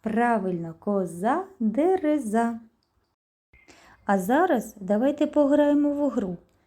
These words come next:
що полюбляє книга, а що ні. Книга полюбляє чи боїться дощу і води?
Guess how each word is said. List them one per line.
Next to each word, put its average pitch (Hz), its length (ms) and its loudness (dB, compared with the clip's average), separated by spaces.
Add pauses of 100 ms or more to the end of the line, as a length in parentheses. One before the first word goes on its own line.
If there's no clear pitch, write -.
що 220 340 -4
полюбляє 214 680 0
книга, 180 640 -2
а 175 120 -6
що - 220 -6
ні. 277 520 2 (1120)
Книга 254 420 4
полюбляє 254 960 0 (100)
чи - 180 -4
боїться 262 760 2 (180)
дощу 208 680 -2
і 294 120 0
води? 285 540 0